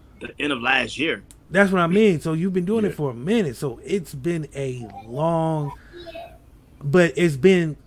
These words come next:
Speaker 2: I wanna say, therapeutic for you?
Speaker 1: Y-, yeah. I mean, for me, the, the way I kinda came up with it was, like, I know all of us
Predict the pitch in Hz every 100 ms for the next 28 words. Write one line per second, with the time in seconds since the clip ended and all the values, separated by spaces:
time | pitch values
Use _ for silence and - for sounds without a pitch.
0 | - - - - - 143 147 190 170 170
1 | 135 151 160 - 185 247 - 294 349 392
2 | - - - - - - - - - -
3 | - - - - 151 - - 127 139 240
4 | - - - 156 151 143 - - 135 147
5 | 208 185 - - - _ - 120 131 135
6 | 131 170 165 - 160 143 123 139 131 131
7 | 143 120 120 120 117 104 107 - 127 131
8 | 131 131 135 123 123 117